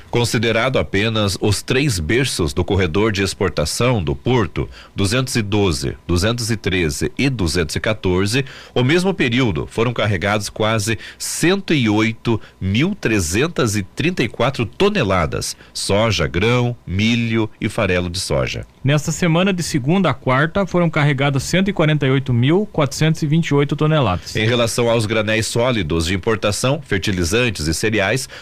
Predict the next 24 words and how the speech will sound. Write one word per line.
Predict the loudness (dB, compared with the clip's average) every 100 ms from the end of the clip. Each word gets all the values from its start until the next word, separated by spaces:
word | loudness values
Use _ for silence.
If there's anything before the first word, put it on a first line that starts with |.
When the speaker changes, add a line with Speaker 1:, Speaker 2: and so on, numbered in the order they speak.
| -4
Speaker 1:
foram | 0 0
descarregados | 0 0 0 0 0 0 0 0 -2 -6 -10 -14 -14
cerca | -4 -2 0 -2
de | 0 -2
vinte | 0 -2 -2
e | 0
duas | 2 2 0
mil | -2
toneladas | 0 0 0 0 2 0 0 -2
nas | 0 -2
mesmas | 0 0 0 0 -2
vinte | -4
e | -2
quatro | -2 0
horas, | 0 0 -2 -8 -16 -6
considerando | -4 -2 0 0 0 0
apenas | -2 0 -2 0 -2
os | 0 -2 -2
cais | -4 -2 -2 -6 -12 -4
comercial | -2 0 -2 -2 0 0
do | 0 -2
Porto | -4 0 0 0 -2
de | 0
Paranaguá. | 0 -2 -2 -2 -2